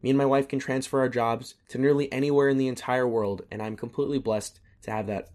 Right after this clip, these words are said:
to have those opportunities. And I don't plan to squander them, and I don't plan to ever ruin them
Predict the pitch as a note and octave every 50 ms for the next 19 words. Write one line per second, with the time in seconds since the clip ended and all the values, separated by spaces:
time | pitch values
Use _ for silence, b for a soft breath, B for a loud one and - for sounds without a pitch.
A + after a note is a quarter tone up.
0 | - - - A#2+ A#2+ B2 A2+ G#2+ G2+ G#2 A2+ A2 G#2 A2 G2+ G2 - G2+ - -
1 | G2+ F#2+ F#2 F#2 F#2 F2 - b b b b b b D3+ E3 F3+ E3 D3+ F3+ G#3
2 | A3 - - F#3 F#3+ F3+ E3+ - - - C#3 B2+ B2+ D#3 G3 G3 E3+ B2 G#2+ G#2+
3 | A#2 C#3 - - - C3+ C3+ C3+ C#3 D#3 - - - E3 D#3+ D#3+ D#3+ - - B2+
4 | C3+ D3 D3+ C#3 B2 C3+ D#3 F#3 F#3+ D#3+ B2+ A2 A2 A#2+ B2+ C3+